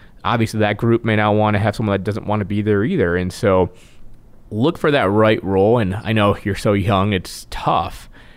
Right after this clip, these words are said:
but look for that role at least you feel comfortable in. You know, uh, that, you know, it might not be the most interesting work, or it might not be exactly what you're hoping to do, but life's a stepping stone, right? You gotta take some of these roles and learn, and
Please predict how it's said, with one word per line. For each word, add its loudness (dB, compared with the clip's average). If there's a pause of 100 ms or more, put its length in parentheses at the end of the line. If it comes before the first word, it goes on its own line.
(200)
but 0 (240)
look -2
for -2
that 2
role 4
at 4
least 0
you 0
feel 0
comfortable -8
in. -16 (280)
You -8
know, 0
uh, -2
that, -4
you -6
know, 0
it -2
might 0
not -2
be -8
the -2
most -2
interesting -2
work, 2
or 4
it 2
might 0
not -4
be -6
exactly -2
what 0
you're 2
hoping 0
to 0
do, 2
but 0 (640)
life's 0
a -6
stepping -4
stone, -10
right? -4
You -4
gotta 0
take -6
some -4
of -2
these -2
roles 2
and -4
learn, 0
and -6